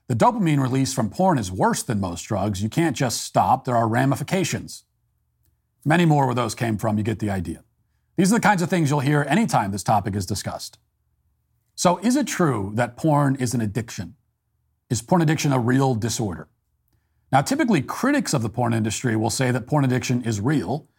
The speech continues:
because addiction has a negative connotation, and they recognize that porn is a negative thing, so they want to talk about porn addiction. Defenders of the porn industry will deny that porn addiction is real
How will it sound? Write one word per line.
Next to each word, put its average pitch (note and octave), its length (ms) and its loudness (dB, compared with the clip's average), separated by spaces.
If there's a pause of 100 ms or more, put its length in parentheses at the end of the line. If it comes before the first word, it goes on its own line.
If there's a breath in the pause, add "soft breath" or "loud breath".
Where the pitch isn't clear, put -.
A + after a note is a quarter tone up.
(360)
because C3 220 2
addiction D3 340 0
has C3 160 2
a C3 80 0
negative B2 460 0
connotation, B2 580 -2
and G#2+ 80 -2
they B2 100 2
recognize A#2+ 460 0
that A#2 140 -6
porn A2+ 260 -2
is G#2 80 -4
a A2 60 -2
negative G2 340 -4
thing, D3 380 -2
so A2+ 120 -6
they G2+ 120 -2
want G#2 180 -2
to F#2+ 60 -8
talk F2+ 240 -6
about F#2+ 160 -8
porn G#2+ 160 -6
addiction. B2+ 280 -4 (540 loud breath)
Defenders A#3 580 0
of C#3+ 60 0
the A#2+ 80 -4
porn A2 200 0
industry G#2+ 280 -2
will A2+ 160 -2
deny C3 400 2
that D3+ 160 -2
porn B2+ 160 -2
addiction A2 320 -4
is F#2+ 100 -4
real G#2 300 -2